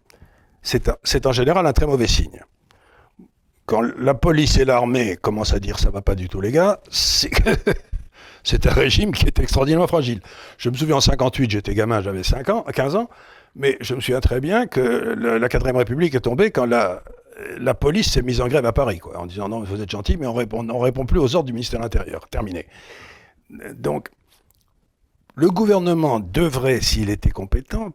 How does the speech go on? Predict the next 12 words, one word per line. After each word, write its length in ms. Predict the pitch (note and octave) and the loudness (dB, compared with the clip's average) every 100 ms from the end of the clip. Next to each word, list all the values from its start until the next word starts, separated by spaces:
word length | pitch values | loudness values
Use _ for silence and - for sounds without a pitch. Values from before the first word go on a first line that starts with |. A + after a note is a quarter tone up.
| - | 0
prendre 640 | - F#3 D#3 A#2 F#2 E2 _ _ _ _ _ _ _ _ _ _ _ _ _ - | 2 4 2 0 -4 -8 _ _ _ _ _ _ _ _ _ _ _ _ _ -10
cette, 460 | - A2+ - - - - | -2 -2 -4 -8 -8 -6
euh, 300 | D2+ D2 D2+ D2 D2+ D2+ D#2 - - _ _ _ - | -12 -12 -12 -14 -16 -16 -14 -14 -16 _ _ _ -6
mauvaise 340 | G#2+ G#2 G2 | -2 -2 -2
humeur 340 | G2+ F#2+ F2+ E2+ | -4 -6 -8 -8
de 100 | D#2+ | -10
l'armée 580 | F2 G#2 D#3 B3+ C4 G3 - - - _ _ _ | -8 -8 -4 -2 -2 -2 -6 -8 -12 _ _ _
comme 200 | - A#2+ | -2 -2
un 80 | A#2 | -2
signe 320 | - G3+ D#3+ - | -2 0 -2 -2
extraordinairement 760 | F3 - E3+ D#3+ C3+ C#3+ F3 D#3 | -2 2 2 2 0 0 2 2
dangereux. 480 | B2 D3 A#3 C4+ | 0 0 2 0